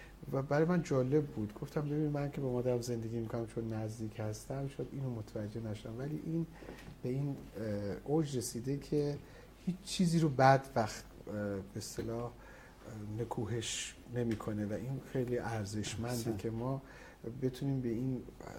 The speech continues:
Speaker 1: سطح برسیم که بگیم این حالا نکتهٔ منفی در یک فرد، یک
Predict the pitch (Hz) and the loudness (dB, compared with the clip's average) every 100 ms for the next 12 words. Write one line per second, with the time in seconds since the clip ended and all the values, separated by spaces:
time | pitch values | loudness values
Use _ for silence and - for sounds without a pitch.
0 | 78 - - 127 139 - - 139 131 - | -10 -8 -4 0 0 -2 -2 0 0 -2
1 | 135 127 131 127 127 - - - - 175 | -2 -2 0 0 -2 -8 -12 -4 2 4
2 | 175 - 170 165 - - - - - - | 4 4 4 4 2 -8 -10 -12 -14 -14
3 | - - - 113 117 110 - - - - | -12 -10 -6 -4 0 -2 -4 -10 -16 -10
4 | 110 113 - 160 165 131 117 107 120 110 | -4 -4 0 6 6 6 2 0 -2 0
5 | 104 104 110 - 110 104 110 | 0 0 -2 -4 -4 -2 -4